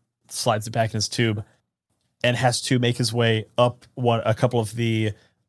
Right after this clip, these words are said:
levels of, of this kind of forest city. Uh, still skating.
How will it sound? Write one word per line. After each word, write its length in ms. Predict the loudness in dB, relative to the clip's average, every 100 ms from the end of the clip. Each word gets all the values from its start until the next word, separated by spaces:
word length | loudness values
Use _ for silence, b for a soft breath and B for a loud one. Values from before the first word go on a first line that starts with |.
| -6
levels 680 | 0 2 2 0 0 -2 -2
of, 220 | 0 0 0
of 200 | 0 0
this 140 | -2
kind 140 | 0
of 80 | -2
forest 500 | 0 0 2 0 -4
city. 440 | -2 0 0 -2 -4 b b b _ _ _ -6
Uh, 200 | -4 -2
still 480 | 0 4 4 4 0
skating. 580 | -2 0 2 0 -4